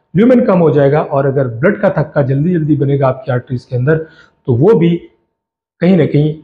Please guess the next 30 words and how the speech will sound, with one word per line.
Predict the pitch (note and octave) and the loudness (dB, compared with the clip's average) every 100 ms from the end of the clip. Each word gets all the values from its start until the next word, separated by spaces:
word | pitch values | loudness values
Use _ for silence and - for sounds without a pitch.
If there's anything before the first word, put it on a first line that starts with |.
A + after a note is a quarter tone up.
| - - | -16 -4
आर्टरी | C#3+ D3 D3+ | -2 0 0
को | D3 C#3 | 0 -4
ब्लॉक | A2 E3+ G#3+ G#3+ | 0 2 2 2
करने | E3 D#3 | 0 0
का | D#3 | 0
काम | C#3 C3 B2+ | -2 -4 -4
करेगा, | B2+ B2 D#3 | -6 -4 -4
जिसके | E3+ - B3 F3 | -4 -8 -8 -6
कारण | - C3 C#3 D3+ - _ _ _ | -2 0 0 -2 -6 _ _ _
हार्ट | - A3+ A#3 F3+ | 0 2 2 0
अटैक | E3+ - | -2 -2
का | |
खतरा | D#3+ - - D#3+ C#3+ | -4 -6 -6 -6 -4
या | C3+ | -6
ब्रेन | A#2+ A2+ F3 A3+ D#3 | -6 0 2 2 2
में | C#3+ E3 - | -2 -4 -10
स्ट्रोक | - - - G#3+ G#3 | -16 -8 0 0 0
का | E3 | -4
खतरा | - A#2 D3 D#3+ | -6 -8 -6 -8
कई | - C3+ B2 | -8 -8 -6
गुना | B2 D#3+ B3 - _ _ B2+ | -2 -2 -4 -10 _ _ -6
बढ़ | A2+ C#3+ | 0 0
जाता | C#3 A2+ G#2 | 0 -2 -2
है। | B2+ F3 - _ _ | -4 -4 -10 _ _
तो | - | -8
इसलिए | C3+ F3 | -4 0
विटामिन | G3 C3 D#3+ C4 | 0 2 2 2
डी | F#3+ | 2
थ्री | - B2+ B2 | 0 -2 -4
की | - C#3 | -4 -8